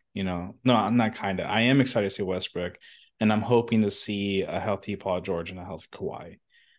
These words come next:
Um, and I'm interested in seeing what that trio can do.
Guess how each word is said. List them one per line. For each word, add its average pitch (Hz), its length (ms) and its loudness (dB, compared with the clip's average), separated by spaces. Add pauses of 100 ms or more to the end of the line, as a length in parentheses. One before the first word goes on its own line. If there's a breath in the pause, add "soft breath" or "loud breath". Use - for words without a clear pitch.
(140)
Um, 95 720 0 (420)
and 104 220 4
I'm 98 400 0
interested 123 420 2
in 107 100 0
seeing 101 520 0
what 95 260 2
that 92 220 0
trio 98 440 0
can - 260 -8
do. 82 400 -8